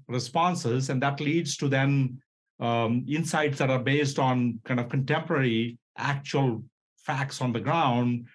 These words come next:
rather than just kind of op-ed kind of writing.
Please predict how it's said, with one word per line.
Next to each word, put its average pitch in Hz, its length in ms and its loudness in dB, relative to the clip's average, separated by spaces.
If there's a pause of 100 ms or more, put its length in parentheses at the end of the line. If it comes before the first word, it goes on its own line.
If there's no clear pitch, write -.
(200)
rather 147 320 2
than 143 80 4
just 143 200 2
kind 147 160 0
of 135 160 0 (420)
op-ed 127 600 0
kind 120 220 0
of 104 80 0
writing. 101 500 -2